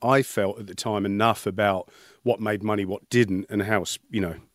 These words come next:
to look at a spreadsheet and be able to identify what was good and what was bad and, and adjust. Um, but certainly going into my first business, I re-, I realised really, uh,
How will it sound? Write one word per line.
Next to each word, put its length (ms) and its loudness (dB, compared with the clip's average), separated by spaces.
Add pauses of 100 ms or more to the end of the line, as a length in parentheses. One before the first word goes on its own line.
to 100 2
look 140 6
at 80 2
a 20 -2
spreadsheet 720 0
and 240 -2
be 100 0
able 240 0
to 180 -14
identify 460 -4
what 180 -10
was 140 -18
good 160 -10
and 80 -10
what 140 -14
was 100 -18
bad 380 -4
and, 180 -8 (320)
and 100 -6
adjust. 680 -2 (360)
Um, 200 4
but 120 -4
certainly 260 4
going 180 6
into 160 2
my 100 2
first 320 2
business, 340 0
I 40 -2
re-, 420 2
I 80 0
realised 500 2
really, 640 0 (320)
uh, 680 -6